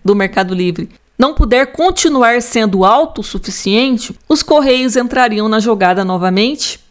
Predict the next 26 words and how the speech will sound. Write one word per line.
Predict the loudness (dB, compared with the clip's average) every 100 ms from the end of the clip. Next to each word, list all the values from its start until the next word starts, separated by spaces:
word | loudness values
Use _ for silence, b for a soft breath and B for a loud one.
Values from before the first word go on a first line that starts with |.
| _
e | 4 4 2
reduziriam | -2 0 0 2 2 4 2 4 4 4 0 2
ou | 2 2 -2
eliminariam | -2 0 2 2 4 2 2 2 2 2
prejuízos | 2 0 0 0 0 -2
como | -2 0 2 2
esse | 2 -2
aqui, | -4 -2 -2 B
teoricamente. | 0 2 4 2 0 -2 -4 -4 -8 -14 -16 _ 0
Outro | 2 2 -2
ponto | 0 0 0
interessante | 0 0 0 0 0 0
que | 0
algumas | 2 2 -4 -2 0 -2
pessoas | -2 -4 0 0 0
podem | 0 0 0 0
não | -2 0
saber | -2 2 2 2 -4 _ 0
é | 0
que | 0 -4 -2 -4 -8 _ _
foi | -4 0 2
cogitado, | 0 0 2 2 2 0 2 0
inclusive, | 0 0 0 2 2 2 -4
que | 0 0
os | 0
Correios | 2 2 4 4 2 2 -6 -8